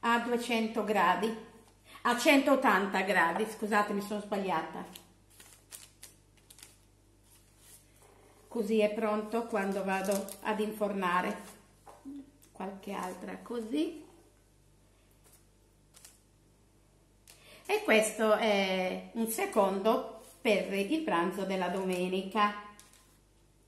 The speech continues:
Ok, adesso prendo le orate, metto qua per comodità, le orate, e vado a mettere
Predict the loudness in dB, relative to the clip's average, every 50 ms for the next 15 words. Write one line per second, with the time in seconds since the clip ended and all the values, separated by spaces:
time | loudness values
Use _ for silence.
0 | _ _ _ _ -20 -20 -20 -20 -20 -20 -20 -20 -20 _ _ _ _ 0 0 0
1 | 0 -2 -4 -4 -4 -4 -8 -10 -14 -10 -6 -2 -2 0 0 0 -2 0 0 0
2 | 0 -2 -2 -4 -6 -8 -8 -6 -4 -2 0 2 4 4 4 4 4 4 4 2
3 | 0 -2 -2 -2 -2 -2 -6 -12 -16 -20 -20 -20 -20 -20 _ -20 -20 -20 -20 -20
4 | -20 -20 _ -20 -20 -20 -20 -20 -20 -20 -20 _ _ -20 -20 -20 -20 -20 -20 -20
5 | -20 -20 -20 -20 -20 _ -20 -14 -10 -10 -10 -6 -6 -6 -6 -4 -6 -4 -4 -4
6 | -4 -4 -8 -6 -4 -2 -2 -2 -4 -6 -6 -6 -6 -4 2 4 4 4 4 2
7 | -2 -4 -4 -8 -10 -14 -18 -20 -20 -20 _ _ _ _ _ _ _ -2 -2 0
8 | -2 -4 -6 -8 -12 -16 -20 -20 -20 -20 -20 -20 -20 -20 -20 -20 -20 -20 -12 -8
9 | -4 -2 0 0 2 2 0 0 0 -2 -4 -4 -4 -4 -4 -4 -4 -10 -16 -20
10 | -20 -20 -20 -20 _ _ _ -2 0 2 4 4 6 6 4 2 2 0 -2 -2
11 | 0 0 2 4 4 4 2 -2 -4 -8 -10 -6 -4 -4 -2 -2 -2 -4 -6 -8
12 | -12 -18 -20